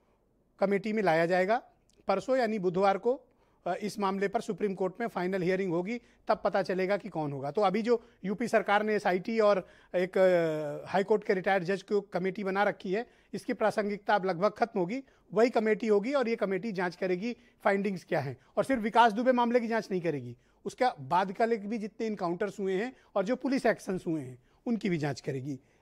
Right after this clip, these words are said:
लिहाजा परेशान वो सब कोई हैं जो इस प्रोसेस का हिस्सा रहे हैं, इस ऑपरेशंस में जो जो भी हैं, उन सब के लिए संकट है। तो आज हम इसी विषय पर डिबेट करना चाहते हैं कि क्या ये वाकई में सिस्टम की विफलता है और क्या ये एक व्यक्ति विशेष तक मामला है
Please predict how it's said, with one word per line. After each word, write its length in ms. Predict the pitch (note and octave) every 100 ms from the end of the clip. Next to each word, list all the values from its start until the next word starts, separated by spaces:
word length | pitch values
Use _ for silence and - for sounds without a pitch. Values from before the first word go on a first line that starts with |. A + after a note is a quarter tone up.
| -
लिहाजा 260 | G3+ A#3
परेशान 440 | B3+ A3 G#3+ A#3 B3
वो 100 | B3
सब 220 | - A3
कोई 200 | A#3+ G#3+
हैं 140 | G#3+
जो 80 | C4
इस 120 | B3
प्रोसेस 480 | - - F#3 F3 G#3
का 100 | -
हिस्सा 300 | G3 D#3+ F#3+
रहे 160 | F3 G3+
हैं, 100 | C#4 _ _
इस 120 | G#3+ A#3
ऑपरेशंस 520 | G3+ G#3+ G#3+ A#3+ A#3+
में 100 | A#3
जो 140 | C4
जो 160 | B3 G#3+
भी 160 | E3+
हैं, 180 | F3 B3+ - _ -
उन 60 | A#3+
सब 180 | A#3+
के 100 | F3+
लिए 140 | F3+ E3
संकट 340 | D3+ C3+ C3
है। 120 | A2 - _ _ - _ _ _ _ _ _ - _ _ _ _ _ _ _ _ _ _ -
तो 60 | G3+
आज 180 | C4
हम 100 | C#4
इसी 140 | C4+ C#4
विषय 240 | A3+ B3
पर 100 | G#3+
डिबेट 300 | G3+ D#3 C#3
करना 260 | - C#3+ C3+
चाहते 300 | - B2 B3
हैं 60 |
कि 80 | C#4
क्या 160 | B3+ B3
ये 140 | B3+
वाकई 320 | A3+ F3+ C4
में 100 | C4+
सिस्टम 340 | C4 A#3+ - A#3+
की 120 | B3
विफलता 400 | A3+ G#3+ G#3+ A3
है 140 | G#3+ - _ _
और 100 | F#3+
क्या 140 | F#3 B3
ये 180 | B3+
एक 120 | C4 F#3
व्यक्ति 300 | F#3+ - C4
विशेष 300 | C4 B3+ -
तक 140 | A#3+
मामला 320 | A#3+ B3 B3+
है 240 | A#3 C#4